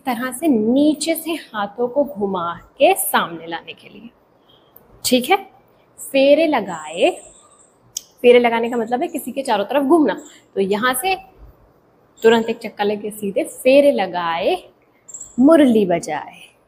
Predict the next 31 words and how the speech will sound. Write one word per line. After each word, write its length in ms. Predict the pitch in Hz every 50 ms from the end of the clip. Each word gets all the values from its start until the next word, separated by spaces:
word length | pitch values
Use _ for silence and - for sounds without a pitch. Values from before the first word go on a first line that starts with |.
| _ _ _ _ _ _ _ _ _ _ _ _ _ _ _ - -
मुरली 280 | 233 247 254 277 285
कैसे 220 | 277 285 285 294 277
बनाई? 340 | 277 269 277 285 285 302
आपका 420 | 285 - 208 196 190 - - 254 233
जो 140 | 208 240 262
left 400 | 262 262 254 254 262 262 - -
hand 200 | - 214 190 180
है 140 | - - 202
वो 160 | 208 202 214
आपके 480 | 220 - 214 214 214 - - - 285 320 330 - - _ _ _ _ _ -
lips 380 | 214 233 247 285 285 - -
के 100 | - 277
पास 320 | 262 269 220 240 277 277 - - - -
right 360 | 202 202 220 233 233 262 254
side 220 | - - 247 233 247
में 100 | 240 226
जाएगा, 300 | 226 220 220 220 262 294
लेकिन 340 | 277 240 226 226 277 277 - - -
इस 120 | 269 -
तरह 380 | - - 254 233 202 226 214 196
की 160 | 190 - 196
position 480 | 202 190 180 185 185 - - - - _
में, 80 | - _ _ _ _ _ _ _ _ _ -
ठीक 140 | 285 277 302
है। 100 | 311 - _ - - _ -
वहीं 280 | 208 220 226 262 285 285
जो 160 | 247 277 285
आपका 500 | 285 - 214 214 214 - - 247 262 277
right 420 | 240 208 220 214 220 254 277 254
hand 200 | - - 202 180
है 140 | 185 - -